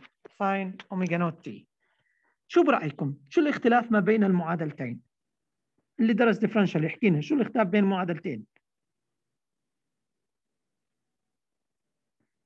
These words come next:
الأولى شو بنسميها؟ Second order homogeneous differential equation. طب الثانية؟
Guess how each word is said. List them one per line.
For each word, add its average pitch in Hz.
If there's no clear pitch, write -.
الأولى 285
شو -
بنسميها؟ 214
Second 175
order 214
homogeneous 214
differential 208
equation. 180
طب 151
الثانية؟ 214